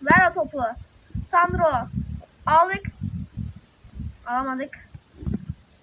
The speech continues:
Hanko. Hanko aldı. Helalsiniz. Inzaghi. Sağ ol Jojo. Mika Marmol. De Bruyne. Oynadı. Ronaldo.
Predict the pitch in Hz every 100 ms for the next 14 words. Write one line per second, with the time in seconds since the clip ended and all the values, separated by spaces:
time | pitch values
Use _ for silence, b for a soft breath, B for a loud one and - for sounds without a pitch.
0 | _ - 311 339 370 403 330 254 - -
1 | - 403 392 - 403 403 381 277 262 -
2 | _ _ _ - 359 403 415 453 440 370
3 | 349 - - 349 403 403 415 403 403 415
4 | 392 - - - - - - - 262 262
5 | 269 285 285 254 214 - - _ _ _
6 | - - _ - - - 262 - 294 302
7 | 311 311 294 - - - _ - - -
8 | 254 262 359 349 370 392 392 403 349 294
9 | - _ - - - 349 392 403 403 370
10 | 294 - _ 311 339 370 392 381 -